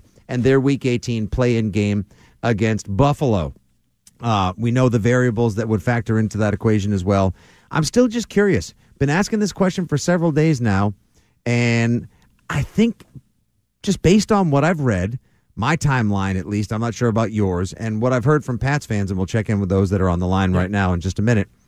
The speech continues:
Speaker 1: I think it's fifty-fifty in terms of maybe even sixty forty Pats fans that don't want the team to make the playoffs. I can understand why, but just 'cause I understand doesn't mean I agree with you.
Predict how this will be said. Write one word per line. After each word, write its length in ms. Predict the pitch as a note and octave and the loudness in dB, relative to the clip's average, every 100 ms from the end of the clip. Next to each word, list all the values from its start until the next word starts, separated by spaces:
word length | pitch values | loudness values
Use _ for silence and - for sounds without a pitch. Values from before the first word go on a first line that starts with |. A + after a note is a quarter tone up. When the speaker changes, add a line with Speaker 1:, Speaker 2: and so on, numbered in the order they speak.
| _ _ _ _ _ _ | _ _ _ _ _ _
Speaker 1:
I 100 | B2+ | -2
think 220 | D3+ A#3+ A#3+ | 2 2 2
it's 160 | - | -2
fifty-fifty 800 | - D#3+ F3 G3+ - F#3 F3+ D3+ | 0 2 4 2 2 0 -2 -2
in 120 | A2 | -2
terms 300 | G2+ A#2 A#2 | -2 -2 -2
of 140 | G#2+ E2+ | -2 -2
maybe 260 | A2+ F3+ G#3+ | 0 0 0
even 260 | G#3+ D#3+ | 0 -2
sixty 340 | - F3+ - D3+ | -2 -4 -4 -4
forty 400 | D3 E3+ D3 A#2+ - _ - | -2 -2 -2 -6 -14 _ -2
Pats 260 | D3 - | -2 -2
fans 360 | - D3 D3+ A#2 | -4 -2 -2 -2
that 160 | C3+ - _ | -4 -6 _
don't 280 | C3 E3 - | 2 2 2
want 260 | C#3+ D3 - | 0 -2 -2
the 80 | |
team 280 | B2 D3+ D3+ | -6 -4 -4
to 80 | C3+ | -2
make 200 | C3 C#3+ | -2 -2
the 80 | B2+ | -4
playoffs. 480 | - E3 D3+ F2 - _ _ _ | -2 0 0 -2 -8 _ _ _
I 100 | D3 | -4
can 200 | - C3+ - | 0 -2 0
understand 640 | C3+ F3 G3+ F3 F3+ D#3 | 0 2 0 0 0 2
why, 160 | C#3+ F3 | 2 0
but 120 | C#3 | -2
just 180 | C#3+ D#3 | -6 -6
'cause 120 | D3+ | -4
I 120 | C3+ A#2 | -4 -2
understand 580 | C3 C#3 B2+ D3 D#3 | -2 -2 -2 -2 -2
doesn't 220 | B2 A2 G#2+ | -2 -2 -2
mean 160 | B2 | 0
I 100 | A#2 | 0
agree 460 | G2+ D#2+ F#2 G#2 G2 | -2 -2 0 2 2
with 160 | D#2 | -2
you. 140 | C2+ | -8